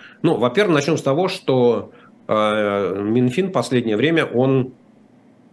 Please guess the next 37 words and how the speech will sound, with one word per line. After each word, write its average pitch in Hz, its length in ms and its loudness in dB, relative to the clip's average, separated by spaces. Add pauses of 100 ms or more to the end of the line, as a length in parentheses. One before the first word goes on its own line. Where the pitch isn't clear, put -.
(100)
э, 107 200 0
любит 123 360 0
политику 120 440 0
тра-, 120 260 0
э, 107 340 0
расходования 113 500 -2
денег 127 280 2
авансом. 110 460 -4 (600)
Да, 104 180 0
то 101 120 -2
есть, 95 140 2
вот, 95 140 -2
скажем, 101 280 0
апрельские 120 480 0
деньги, 151 580 0 (220)
э, 107 240 0
в - 60 -18
принципе, 226 360 -2
там 117 200 0
вот, 117 280 0
э, 113 120 4
по - 120 -4
состоянию 123 500 2
на 113 80 -2
понедельник, 120 720 -2 (480)
э, 107 640 2
расходы 120 420 -2
апреля, 151 560 0
они 127 240 0
меньше, 151 320 0
чем 117 160 -2
расходы 117 400 -2
февраля 117 360 0
и 139 60 2
м-, 123 160 0
или 131 240 0
марта. 110 480 -4